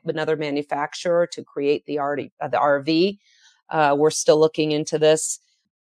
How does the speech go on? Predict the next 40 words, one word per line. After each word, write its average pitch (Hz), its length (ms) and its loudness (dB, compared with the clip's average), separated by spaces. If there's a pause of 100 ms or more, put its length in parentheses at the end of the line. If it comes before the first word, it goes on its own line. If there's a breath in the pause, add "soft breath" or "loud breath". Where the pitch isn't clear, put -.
(400)
but 151 460 6
we 180 320 2
did 208 160 6
everything 165 540 2
we 147 120 -2
could 147 640 -2
and 151 400 -6
it 156 160 0
did 165 180 -2
save 165 300 0
the 160 80 -2
home. 156 440 -4 (680)
It 190 140 6
wouldn't 208 420 8
have 185 160 -4
been 175 160 6
enough, 160 380 0 (120)
but 160 220 4
for 156 140 -2
a 156 40 -4
couple 160 340 -2
things, 151 360 0
and 156 80 -4
then 151 80 0
we'll 151 160 2
wrap 147 260 2
up 143 180 0
the 160 60 -4
show. 151 300 6
First 156 340 2
of 165 40 2
all, 160 100 4
we 160 120 2
had 160 220 -4
some 156 180 -10
monsoons 156 640 -6
a 156 40 -10
few 143 200 -6
weeks 139 280 -6
ago. 143 380 -4